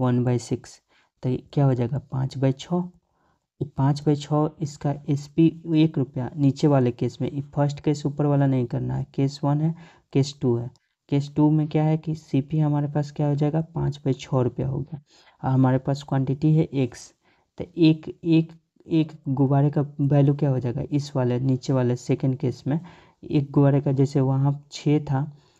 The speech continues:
तो एक गुब्बारे का वैल्यू क्या हो जाता? वन बाई सिक्स रुपया। तो वैसे ही अगर पाँच बाई छः रुपये सीपी है एक्स गुब्बारे का, तो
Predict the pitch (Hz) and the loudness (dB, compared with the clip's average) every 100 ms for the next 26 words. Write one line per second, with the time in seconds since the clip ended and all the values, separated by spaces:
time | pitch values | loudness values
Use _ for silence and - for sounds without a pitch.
0 | _ - 139 151 135 131 139 139 143 139 | _ -6 0 2 2 2 4 2 2 2
1 | 139 139 147 135 127 120 127 131 135 139 | 2 2 0 0 0 -2 -4 0 0 0
2 | 143 175 - 147 143 143 143 - _ _ | -2 -6 -2 -2 -2 -2 -4 -8 _ _
3 | 135 127 123 143 147 143 143 131 135 143 | 0 0 2 0 2 2 0 -2 -4 -2
4 | 143 143 - 143 139 143 135 - 127 - | -2 -4 -2 0 0 -2 -4 -2 -4 -2
5 | 135 131 156 - 151 147 139 123 123 123 | -2 -2 -6 -4 -4 -2 -2 0 0 -2
6 | 131 147 156 - - _ - | -4 -8 -10 -14 -20 _ -10